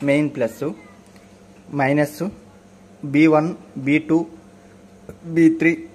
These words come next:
బీ ఫోర్, ఇక్కడికి ట్వెల్వ్ వోల్టేజ్ అయిపోద్ది. తర్వాత బీ సిక్స్, బీ సెవెన్, బీ ఎయిట్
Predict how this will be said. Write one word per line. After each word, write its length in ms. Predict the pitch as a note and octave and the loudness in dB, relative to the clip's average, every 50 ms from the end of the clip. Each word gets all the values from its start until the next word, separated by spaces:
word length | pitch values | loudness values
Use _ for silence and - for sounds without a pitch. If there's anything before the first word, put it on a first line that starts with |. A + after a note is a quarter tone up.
| - - - | -18 -14 -10
బీ 220 | D#3+ C#3+ D3+ D3+ | -4 0 0 0
ఫోర్, 260 | D3 D3 - C3 A#2+ - - - | 0 0 -2 -4 -4 -4 -8 -14
ఇక్కడికి 260 | C#3 - - D3+ D#3+ | -12 -10 -10 -10 -4
ట్వెల్వ్ 260 | D#3+ E3 D3+ D3 C#3 | -2 0 0 2 2
వోల్టేజ్ 280 | C#3+ C#3 C#3+ D#3 C#3 C3 | 0 -2 -2 -2 -2 -2
అయిపోద్ది. 460 | C3 B2+ B2 B2+ A#2+ A2+ A2+ G3 G#3+ - - - | -4 -2 -2 -4 -4 -4 -4 -8 -12 -14 -12 -8
తర్వాత 260 | - D3 D3+ D#3 D#3+ D#3+ - - - - - - - - - - - - - - - - - - - - - - - - - - - - - - - - - - - D3 | -4 -2 0 0 0 -2 -4 -10 -16 -18 -20 -20 -20 -20 -20 -20 -20 -20 -20 -20 -20 -20 -20 -20 -20 -20 -20 -20 -20 -20 -20 -20 -20 -20 -20 -20 -20 -20 -20 -18 -16 -4
బీ 200 | C3+ C#3+ E3+ F3+ | -2 0 0 0
సిక్స్, 380 | E3+ - G#3 G3+ - - - - - - - - - | -2 -4 -4 -4 -6 -10 -18 -18 -20 -20 -20 -16 -8
బీ 140 | C3+ C#3+ D#3+ | -4 -4 -4
సెవెన్, 360 | D#3 - E3+ D#3+ E3 F#3+ - - - - - - | -2 -2 -2 0 0 -2 -4 -8 -14 -20 -18 -10
బీ 260 | C#3+ C#3 D3+ D#3 D#3+ E3+ | -6 -4 -2 0 0 0
ఎయిట్ 200 | F#3+ G3+ G3 | 0 0 -2